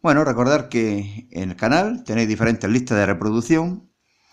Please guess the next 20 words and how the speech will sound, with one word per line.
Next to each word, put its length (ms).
con 220
los 80
distintos 560
temas 280
de 80
física 360
y 80
química 300
de 60
segundo 280
bachillerato. 480
También 240
hay 60
algunas 200
prácticas 400
caseras 480
que 140
pueden 180
ser 160
interesantes 760